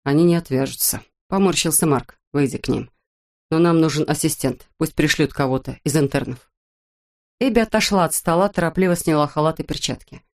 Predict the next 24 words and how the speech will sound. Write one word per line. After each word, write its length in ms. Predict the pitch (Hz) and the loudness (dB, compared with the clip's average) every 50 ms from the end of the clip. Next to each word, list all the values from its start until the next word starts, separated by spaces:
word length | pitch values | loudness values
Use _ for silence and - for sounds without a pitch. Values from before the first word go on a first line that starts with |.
| _ _ _ - | _ _ _ -4
Она 160 | - 156 160 | 0 2 4
нервничала. 720 | 170 175 170 147 131 135 127 123 - - - 131 120 - _ _ _ _ _ _ _ _ _ | 4 4 4 2 0 -2 -2 -4 -6 -8 -10 -12 -16 -18 _ _ _ _ _ _ _ _ _
Должно 440 | - 147 151 147 - - 165 180 185 | -4 -2 -2 0 0 2 2 2 2
быть, 120 | 185 190 | 2 0
случилось 420 | - - 160 - - 165 160 160 156 | 0 0 -2 -2 0 0 0 2 2
что-то 300 | - - 165 - - 175 | 0 -2 -2 -2 0 0
очень 280 | 165 156 - - 175 | 0 0 0 0 -2
серьёзное, 580 | 170 - - 180 160 143 135 - 131 127 - - _ _ _ _ _ _ | 0 0 0 2 0 0 -2 -4 -6 -8 -8 -10 _ _ _ _ _ _
даже 180 | - 151 139 - | -4 -4 -4 -2
критическое. 800 | - 175 175 180 - 160 143 - - - - - 123 131 - _ _ _ _ _ _ _ - - | -2 -2 -2 0 0 -2 0 0 -2 -4 -4 -8 -10 -10 -12 _ _ _ _ _ _ _ -4 0
Иначе 320 | 185 208 233 226 - 226 | 0 2 2 2 0 -2
Пар 260 | 214 - 214 208 202 | 0 0 0 2 4
не 120 | 202 208 202 | 4 4 2
позволил 520 | - 208 190 175 180 180 185 190 196 196 | 2 -2 -2 0 0 0 2 2 2 0
бы 80 | - 175 | 0 -2
себе 220 | - - 143 156 | -2 0 -2 0
сорвать 420 | 151 - 170 156 151 147 143 - | 0 0 0 0 0 0 -2 0
её 100 | 151 147 | -2 -2
с 80 | 135 - | -2 -4
операции. 580 | - - 147 147 139 - - - 135 131 139 _ _ _ _ _ _ _ _ _ _ _ _ _ _ _ _ _ _ - | -4 -2 -2 -2 -2 -4 -4 -6 -8 -10 -12 _ _ _ _ _ _ _ _ _ _ _ _ _ _ _ _ _ _ 0
У 40 | |
неё 200 | 196 208 226 233 | 2 4 4 4
забилось 460 | 220 196 214 185 170 208 208 208 196 - | 4 2 2 2 4 4 2 2 0 0
сердце. 420 | - - 131 - - - - - | -2 -2 -2 -4 -4 -6 -8 -8